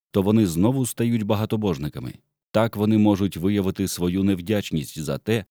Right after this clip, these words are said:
що ми їм дарували, і насолоджуватись благами далі. Але скоро вони дізнаються. Невже вони не бачать, що ми зробили це святилище безпечним,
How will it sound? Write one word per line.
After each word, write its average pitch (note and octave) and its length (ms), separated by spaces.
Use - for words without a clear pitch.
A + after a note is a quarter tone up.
що - 260
ми G#2 160
їм F2+ 280
дарували, E2 680
і G2 100
насолоджуватись F#2+ 960
благами F2+ 540
далі. C#2+ 340
Але F2 240
скоро G#2+ 460
вони D#2 220
дізнаються. F2+ 760
Невже G2+ 420
вони B2+ 260
не A2+ 120
бачать, A2 560
що - 260
ми G#2 160
зробили F#2 480
це G2 200
святилище F#2 680
безпечним, E2 760